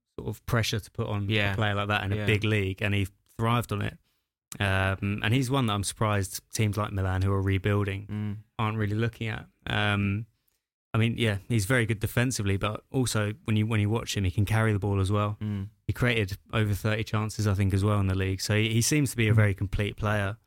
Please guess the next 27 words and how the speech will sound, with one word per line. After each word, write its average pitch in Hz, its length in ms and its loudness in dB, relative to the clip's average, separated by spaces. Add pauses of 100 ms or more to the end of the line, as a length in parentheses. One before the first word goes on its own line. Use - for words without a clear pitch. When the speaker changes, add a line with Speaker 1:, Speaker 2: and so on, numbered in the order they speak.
Speaker 2:
Mm. 95 240 -6 (320)
Speaker 1:
Um, 95 720 0 (240)
and 104 80 2
it'll 98 80 0
be 107 80 2
interesting 98 320 -2
to - 40 -16
see 98 160 2
if 92 100 0
he 101 360 2 (140)
sort - 200 -12
of - 100 -10
comes 101 220 0
on 98 80 2
the 98 80 0
radar 104 260 2
of 98 100 0
any, 101 360 0
any 110 140 -2
clubs 101 300 -6
later 104 260 2
in, 101 160 2 (220)
later 107 280 2
on 107 80 2
in 104 120 0
the 95 60 -2
summer. 123 280 -6